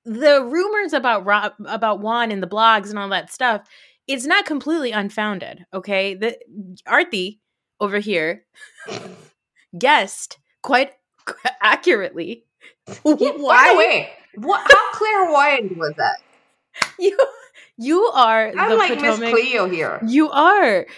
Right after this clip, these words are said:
Speaker 1: You,
Speaker 2: <laughs>
Speaker 1: you guessed, you, you made up a story about <laughs> w-, why Juan was going to the Cambria Suites to give this girl <laughs> her, his credit card. And it ended up being the exact story that Robin told later on the Patreon about what happened, which I thought was just so fucking funny.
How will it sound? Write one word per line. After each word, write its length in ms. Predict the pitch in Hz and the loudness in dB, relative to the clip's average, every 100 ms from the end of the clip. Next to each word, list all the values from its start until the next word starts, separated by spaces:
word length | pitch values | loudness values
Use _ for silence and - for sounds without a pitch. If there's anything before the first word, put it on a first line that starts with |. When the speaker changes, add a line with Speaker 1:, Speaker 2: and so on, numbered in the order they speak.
| - - | -20 -12
Speaker 1:
You, 360 | 208 277 453 466 440 226 403 | -6 -2 0 2 0 0 -4
Speaker 2:
<laughs> 340 | 403 - - | -6 -6 -4
Speaker 1:
you 160 | 262 220 | -2 -2
guessed, 460 | 233 262 349 - - | 0 0 -2 -12 -16
you, 260 | 220 240 269 | -8 -6 -6
you 200 | 220 277 | -6 -6
made 320 | 233 208 254 311 | -4 -4 -2 -4
up 160 | 302 | -4
a 80 | 269 | -6
story 520 | - 240 196 156 151 | -6 -6 -4 -8 -8
about 320 | 190 190 196 | -6 -4 -4
<laughs> 40 | - | -6
w-, 440 | 190 180 254 233 | -10 -6 2 2
why 360 | 214 196 190 233 | 2 2 2 2
Juan 360 | 208 190 202 196 | 0 0 -2 -4
was 180 | 240 | -8
going 360 | 185 175 190 226 | -6 -4 -4 -4
to 100 | 247 | -8
the 80 | 190 | -8
Cambria 440 | 233 180 180 190 | -4 -4 -4 -8
Suites 360 | 190 196 190 - | -8 -12 -14 -14
to 100 | 208 | -6
give 220 | 180 185 | -4 -4
this 160 | 190 208 | -8 -10
girl 440 | 156 156 151 - - | -4 -4 -4 -8 -6
<laughs> 100 | - | 2
her, 160 | 247 262 196 233 - 226 - 254 254 | 4 2 -10 -12 -16 -16 -4 -2 -2
his 160 | 254 - | -8 -2
credit 360 | 269 226 233 | 2 2 2
card. 320 | 190 151 156 - - - _ | 0 -2 -2 -10 -20 -20 _
And 120 | 277 269 | -2 -2
it 80 | 254 | -2
ended 240 | 254 311 | -4 -4
up 120 | 320 | -6
being 240 | 311 269 233 | -6 -8 -8
the 100 | 247 | -8
exact 420 | 180 175 196 226 | -6 -4 -4 -6
story 320 | - 220 240 | -8 -4 -4
that 180 | 220 147 | -4 -4
Robin 380 | 170 190 214 226 | -2 -2 -2 -6
told 240 | 254 202 | -6 -4
later 260 | 208 202 165 | -4 -4 -4
on 200 | 180 170 | -6 -8
the 60 | |
Patreon 560 | - 226 220 214 180 151 | -10 -8 -8 -6 -4 -4
about 220 | 175 156 | -6 -6
what 140 | 170 202 | -4 -2
happened, 280 | 180 170 | -4 -4
which 160 | 165 170 | -10 -8
I 80 | 196 | -6
thought 180 | 220 202 | -4 -4
was 140 | 226 | -6
just 160 | 208 - | -10 -8
so 120 | 190 | -8
fucking 300 | - 226 233 - | -8 -10 -10 -8
funny. 240 | 165 160 | -10 -10